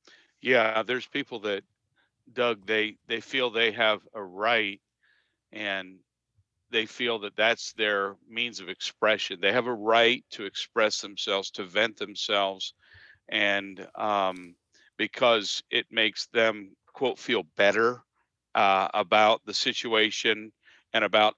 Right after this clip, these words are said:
other people versus, you know, i-, in other words, there's people that feel like they either are gonna be pent up inside with it,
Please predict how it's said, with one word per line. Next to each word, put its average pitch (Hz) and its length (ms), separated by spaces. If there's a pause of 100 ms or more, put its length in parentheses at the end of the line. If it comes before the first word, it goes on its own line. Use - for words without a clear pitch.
other 110 240
people 110 640 (200)
versus, 110 640 (960)
you 139 140
know, 104 300
i-, 135 140 (760)
in 156 100
other 160 180
words, 139 120
there's 170 200
people 180 340
that 131 240
feel 165 280
like 131 280 (160)
they 127 200
either 151 600
are 131 80
gonna 120 220
be 110 200 (280)
pent 147 240 (100)
up 147 260
inside 131 680 (920)
with 120 280
it, 139 220